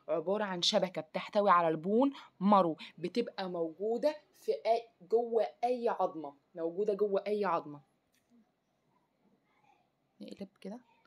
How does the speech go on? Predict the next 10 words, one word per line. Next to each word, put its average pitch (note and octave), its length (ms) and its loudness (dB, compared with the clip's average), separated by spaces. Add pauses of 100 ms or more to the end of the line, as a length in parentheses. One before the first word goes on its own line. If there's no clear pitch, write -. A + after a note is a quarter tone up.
(380)
إيه؟ E3 160 -12 (720)
عارفين E3+ 300 -4
النقط F#3 340 -2
اللي E3+ 120 -4
جوه F#3 240 2
دي؟ G#3+ 240 -2 (840)
هي F#3 240 -2
دي D#3 100 -6
السبونجي D#3 480 -6
بون، C#3+ 160 -12